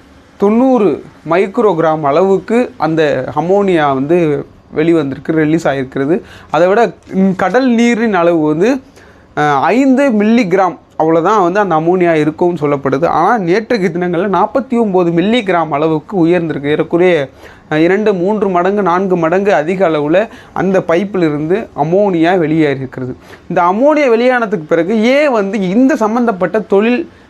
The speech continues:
அஹ், சாலையினுடைய அந்த அதிகாரிகளோ பராமரிப்புகளோ ஏன் ஒழுங்கா பராமரிக்கல? அஹ், தேக்கி வைக்கிறதுக்காக கப்பல்ல இருந்து அந்த அமோனியான்னு சொல்லக்கூடிய அந்த திரவம் வந்திருக்கிறது. அந்த அமோனியா திரவத்தை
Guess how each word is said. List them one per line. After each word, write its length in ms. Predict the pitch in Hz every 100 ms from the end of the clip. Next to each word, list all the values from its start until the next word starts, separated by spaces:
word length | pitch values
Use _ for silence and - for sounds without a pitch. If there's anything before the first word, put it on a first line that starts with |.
| -
அஹ், 400 | 175 175 170 170 160
சாலையினுடைய 640 | 190 190 190 175 160 165 196
அந்த 420 | 220 165 185 175
அதிகாரிகளோ 640 | 208 208 185 151 160 185 196
பராமரிப்புகளோ 720 | 180 202 196 175 151 156 208
ஏன் 260 | 202 254
ஒழுங்கா 340 | 240 185 180 185
பராமரிக்கல? 640 | 156 160 156 135 - 127 - - - - - -
அஹ், 200 | 131 127 -
தேக்கி 400 | 208 247 240 254
வைக்கிறதுக்காக 880 | 226 214 190 196 202 196 202 247 254
கப்பல்ல 480 | 175 - 196 190
இருந்து 400 | 190 196 208 269 240 -
அந்த 280 | 175 180 180
அமோனியான்னு 520 | 175 185 226 233 226
சொல்லக்கூடிய 400 | 196 180 170 175
அந்த 180 | 151 196
திரவம் 340 | 180 165 170
வந்திருக்கிறது. 600 | 196 151 151 156 135 123 - - - -
அந்த 240 | 151 156
அமோனியா 460 | 147 175 233 262 226
திரவத்தை 640 | 233 226 220 226 240 240